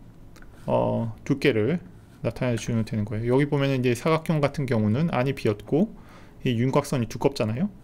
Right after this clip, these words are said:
그거는 마커 엣지 위스를 좀 두껍게 줬다는 뜻이에요. 줄여서 엠이더블유로 표시를 할 수가 있고요. 그 다음에 마커만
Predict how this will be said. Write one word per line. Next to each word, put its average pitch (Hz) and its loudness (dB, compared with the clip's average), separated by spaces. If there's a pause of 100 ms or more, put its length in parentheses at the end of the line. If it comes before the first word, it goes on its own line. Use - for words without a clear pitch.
(360)
그거는 147 0
마커 127 4
엣지 123 0
위스를 131 2
좀 120 -2
두껍게 107 -2 (100)
줬다는 117 0
뜻이에요. 110 -4 (720)
줄여서 135 2
엠이더블유로 117 -2
표시를 113 -2
할 127 -4
수가 120 -4
있고요. 120 -4 (1700)
그 - -8
다음에 160 4
마커만 196 4